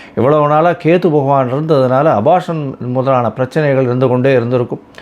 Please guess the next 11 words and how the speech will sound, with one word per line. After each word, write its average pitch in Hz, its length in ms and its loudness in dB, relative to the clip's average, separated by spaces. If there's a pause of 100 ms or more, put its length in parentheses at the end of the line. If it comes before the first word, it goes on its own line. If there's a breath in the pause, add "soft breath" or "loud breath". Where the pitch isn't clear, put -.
(880 loud breath)
அதாவது 143 440 2
ரொம்ப 131 260 0
நாளா 165 280 2
குழந்தை 160 460 0
பிராப்தி 156 440 0
இல்லாதவர்களுக்கு 143 720 2
தான் 156 180 2
அதனுடைய 123 320 0
கவலை 120 380 0
தெரியும். 107 360 -2
"குழலினிது 135 540 0